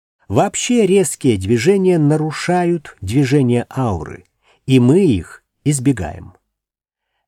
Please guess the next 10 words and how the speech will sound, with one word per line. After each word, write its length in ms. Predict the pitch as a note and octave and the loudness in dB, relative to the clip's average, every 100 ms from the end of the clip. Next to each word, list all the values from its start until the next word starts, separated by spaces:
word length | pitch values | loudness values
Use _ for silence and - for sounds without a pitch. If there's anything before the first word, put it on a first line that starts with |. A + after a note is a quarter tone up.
| _ | _
Ритм 640 | C3 F3 G3+ - F3 E3 | 2 2 2 0 2 2
быстроты 720 | C3 D3+ - D3+ D#3 - F3 E3+ | 2 0 -2 -2 -2 0 2 4
не 160 | D3 | 2
нарушает 680 | D#3+ D#3+ D#3 - F3 E3+ D3+ | 2 -2 -4 -4 -2 -2 -4
связи 440 | - B2+ D3+ C#3+ C3 | -4 -2 0 0 -4
с 100 | D3 | -8
атмосферой, 840 | - C3+ C#3+ - G3+ F#3+ F3+ F3 - _ - | -4 -4 -4 0 0 2 0 -2 -12 _ 0
но 240 | A#2+ C3 | 2 2
судорожные 920 | - - G#3+ A3 F3+ D#3+ A#2+ B2+ A2 | -2 -4 -4 -2 0 -2 -2 0 0
движения, 920 | F2+ F#2 B2+ G#2 C#3 A2 F#2 - - | -2 -2 -2 2 2 2 -2 -8 -14